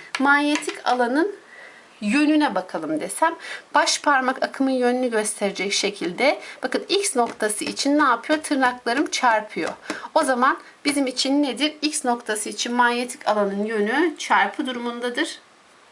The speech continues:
Bu manyetik alanın yönü. Y noktası için bakın elimi tutuyorum. Buradan bu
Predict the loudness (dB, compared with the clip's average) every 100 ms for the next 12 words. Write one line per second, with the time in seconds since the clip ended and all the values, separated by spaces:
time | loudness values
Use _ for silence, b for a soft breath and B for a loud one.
0 | -4 2 2 2 -2 -2 0 2 2 0
1 | -2 -4 -6 -16 B B B B B 0
2 | 2 4 2 2 0 0 -2 0 0 0
3 | 0 2 0 -4 -4 0 2 0 B B
4 | -4 2 2 4 4 2 B B -6 -4
5 | -4